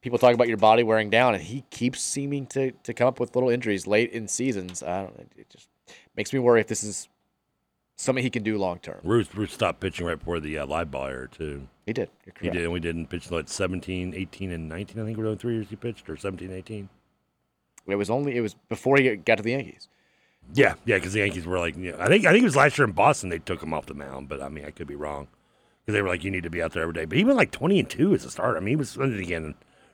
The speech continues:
Speaker 2: records back then were a little misleading 'cause it was the dead ball era.
Speaker 1: And Christian Encarnacion Strand promptly grounds into an inning and
Speaker 2: I mean, if
Speaker 1: and
Speaker 2: you, if
Speaker 1: double
Speaker 2: you're, if
Speaker 1: play.
Speaker 2: you're
Speaker 1: That's
Speaker 2: Ohtani, there,
Speaker 1: well done.
Speaker 2: there
Speaker 1: That's
Speaker 2: is
Speaker 1: great.
Speaker 2: some
Speaker 1: Make him work, Christian. What are you doing?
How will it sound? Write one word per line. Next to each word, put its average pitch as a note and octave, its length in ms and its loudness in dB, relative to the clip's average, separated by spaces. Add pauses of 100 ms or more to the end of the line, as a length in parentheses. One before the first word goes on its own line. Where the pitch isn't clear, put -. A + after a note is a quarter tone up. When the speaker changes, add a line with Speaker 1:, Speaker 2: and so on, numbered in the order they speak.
Speaker 2:
records A2+ 380 2
back E2+ 220 0
then D2+ 180 -4
were C#2+ 100 -6
a C#2+ 40 -10
little C2+ 380 -8 (280)
misleading D#2+ 560 -8
'cause D#2+ 120 -8
it D2 60 -8
was C2+ 80 -16
the D2 80 -14
dead C#2+ 220 -8
ball C#2 180 -6
era. C#2+ 260 -6 (220)
Speaker 1:
And C3+ 220 -8
Christian C#3+ 280 -6
Encarnacion B2+ 480 0
Strand G#2 460 -2
promptly G2 340 0
grounds F#2+ 360 -2
into F2 220 -8
an E2 140 -4
inning E2 320 -16
and D#2+ 160 -20
Speaker 2:
I - 60 -2
mean, A#2+ 180 4
if - 40 -2
Speaker 1:
and B2 60 2
Speaker 2:
you, B2+ 80 2
if B2 60 2
Speaker 1:
double - 120 4
Speaker 2:
you're, - 100 4
if - 60 -2
Speaker 1:
play. B2 160 0
Speaker 2:
you're D#3 180 8
Speaker 1:
That's - 80 -4
Speaker 2:
Ohtani, B2+ 280 6
there, A2+ 100 8
Speaker 1:
well - 200 0
done. - 80 -10
Speaker 2:
there A2+ 120 6
Speaker 1:
That's A2 120 6
Speaker 2:
is - 60 0
Speaker 1:
great. - 80 -2
Speaker 2:
some A#2 340 2 (200)
Speaker 1:
Make G#3+ 220 8
him F#3 140 6
work, D#3 300 10
Christian. A#2 400 2
What D#3 100 4
are D#3+ 40 0
you C3+ 80 4
doing? D#2+ 360 -8